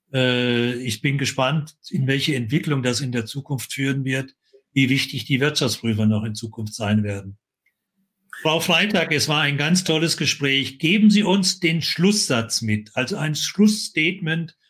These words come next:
möglichst kurz mit Subjekt, Prädikat, Objekt, der uns am Wochenende noch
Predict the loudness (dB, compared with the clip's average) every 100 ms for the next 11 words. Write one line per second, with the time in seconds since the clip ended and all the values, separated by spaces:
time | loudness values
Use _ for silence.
0 | _ 0 0 4 2 2 0 0 0 -2
1 | -6 -4 -4 -4 -4 -6 -4 -2 -2 -2
2 | -2 -2 -2 -6 -2 -4 -4 -14 _ _
3 | _ _ -4 -2 0 0 -2 -2 -4 -2
4 | -4 -4 -4 0 0 2 4 4 2 2
5 | 2 2 0 -4 _ -6 0 0 -2